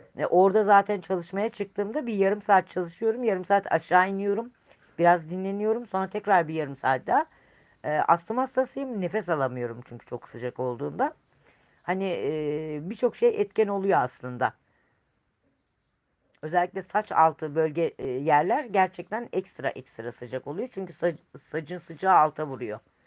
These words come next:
Ama tabii gölgede olursanız, işte esinti alıyorsa sıcaklık haliyle kısmen düşmüş oluyor.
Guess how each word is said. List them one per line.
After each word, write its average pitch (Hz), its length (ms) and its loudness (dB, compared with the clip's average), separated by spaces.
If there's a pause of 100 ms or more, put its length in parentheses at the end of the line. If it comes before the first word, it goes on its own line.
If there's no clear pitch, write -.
(1000)
Ama 185 180 -4
tabii 190 220 -6
gölgede 196 420 2
olursanız, 139 680 -4
işte - 240 -8
esinti 180 460 -6
alıyorsa 131 500 -2
sıcaklık 165 580 -4
haliyle 160 440 2
kısmen 185 400 -4
düşmüş 160 380 -14
oluyor. 117 300 -8